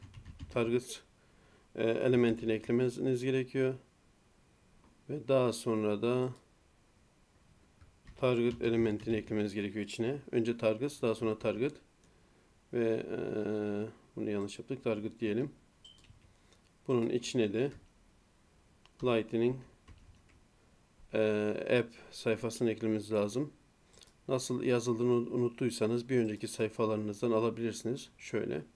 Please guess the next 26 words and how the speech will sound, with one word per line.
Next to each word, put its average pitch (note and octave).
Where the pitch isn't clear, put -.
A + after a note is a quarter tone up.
Bunu A#2
alalım. A2+
Gelelim A2+
bizim A#2
sayfamıza A2
koyalım G#2
arkadaşlar G#2
şuraya. G#2+
Daha A2+
sonra A#2+
kaydedelim. A2
Bir C#3
hatamız A#2+
var. B2
Ee, A#2
şu A#2+
target A#2+
fazla A2+
oldu. G#2
Bunları A2+
silelim. G#2+
Şu -
fazla G#2+
oldu. G2+
Onu A2
siliyoruz. A2+